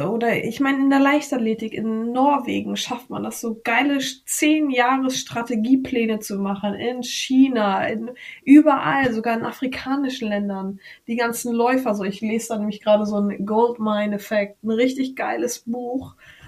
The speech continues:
wo einer halt genau in diese Strukturen hinreist, vor Ort mittrainiert und die haben wirklich so einen zehn Jahres Strategieplan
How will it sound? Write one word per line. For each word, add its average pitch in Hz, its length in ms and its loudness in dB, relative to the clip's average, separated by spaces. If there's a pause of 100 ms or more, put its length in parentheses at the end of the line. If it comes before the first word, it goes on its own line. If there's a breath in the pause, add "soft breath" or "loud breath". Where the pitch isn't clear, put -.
(120 loud breath)
wo 220 100 -2
einer 226 340 0
halt 220 260 0
genau 233 320 2
in 240 80 0
diese 226 240 -4
Strukturen 247 720 -2
hinreist, 220 800 0
vor 226 260 -2
Ort 208 300 0
mittrainiert 214 840 -2
und 196 200 0
die 190 80 -4
haben 254 260 -6
wirklich 254 300 -6
so 226 80 -10
einen 202 100 -6
zehn 247 340 -4
Jahres 226 320 -2
Strategieplan 202 1040 -4